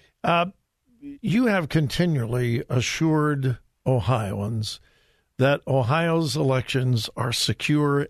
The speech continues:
and fair. Your opponents take your own words and say, "Well, if they're secure and fair, why is he pushing further reforms?" How do you respond to that?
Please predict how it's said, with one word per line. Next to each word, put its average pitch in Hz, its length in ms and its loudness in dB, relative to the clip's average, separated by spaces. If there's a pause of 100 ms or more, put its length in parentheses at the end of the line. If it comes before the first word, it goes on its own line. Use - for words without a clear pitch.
and 117 300 0
fair. 123 640 -4 (840)
Your 160 240 4
opponents 180 1040 0 (460)
take 185 260 2
your 202 300 4
own 185 300 2
words 151 720 0 (100)
and 151 240 2
say, 160 300 0
"Well, 160 260 2
if 139 80 0
they're 233 280 2
secure 190 520 0
and 143 160 0
fair, 151 400 2 (320)
why 233 280 4
is 226 260 2
he 208 140 2
pushing 175 520 2
further 151 640 2
reforms?" 101 1040 -4 (260)
How 240 120 -2
do 302 80 0
you 302 80 2
respond 139 500 0
to 104 100 -2
that? 78 240 -8